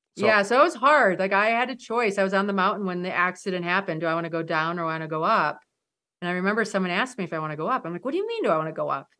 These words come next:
Speaker 2: I don't wanna go up. My teammates are injured and killed and, like, no way I'm going down. You take care of your team."
Speaker 1: Yeah.
Speaker 2: So I went down, I came home. My kids came home from camp a few days later 'cause I sent them to camp. So it felt like we were all doing something cool.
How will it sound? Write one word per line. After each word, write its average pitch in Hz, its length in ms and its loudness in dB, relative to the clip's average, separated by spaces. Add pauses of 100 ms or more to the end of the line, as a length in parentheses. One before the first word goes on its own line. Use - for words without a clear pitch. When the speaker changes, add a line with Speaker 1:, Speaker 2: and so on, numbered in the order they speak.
(240)
Speaker 2:
I 262 60 -2
don't 392 80 2
wanna 427 140 4
go 196 160 2
up. 196 280 4
My 285 120 -2
teammates 392 600 -4
are 190 200 2
injured 285 400 2
and 202 180 0
killed 415 320 0
and, 202 160 0 (160)
like, 226 220 0
no 220 300 2
way 466 200 6 (140)
I'm 440 80 -4
going 330 280 0
down. 262 600 2 (240)
You 233 80 -8
take 415 220 2
care 381 140 2
of 359 80 2
your 269 120 0
team." 311 480 0
Speaker 1:
Yeah. 98 320 -10 (400)
Speaker 2:
So 202 40 0
I - 20 4
went 262 240 2
down, 220 420 4
I 208 60 0
came 220 260 -4
home. 196 720 0 (400)
My 180 60 -4
kids 226 260 -2
came 220 180 0
home 202 200 0
from 190 140 -6
camp 196 300 -2
a 180 40 -8
few 196 200 -4
days 185 220 0
later 175 320 0
'cause 180 140 -8
I 175 120 0
sent 180 320 -4
them 180 140 -4
to 165 80 -4
camp. 165 380 -6
So 165 180 -4
it 165 100 -10
felt 175 140 -2
like 170 120 -6
we 175 100 -2
were 175 80 0
all 165 200 0
doing 165 240 -6
something 160 360 -8
cool. 160 500 -6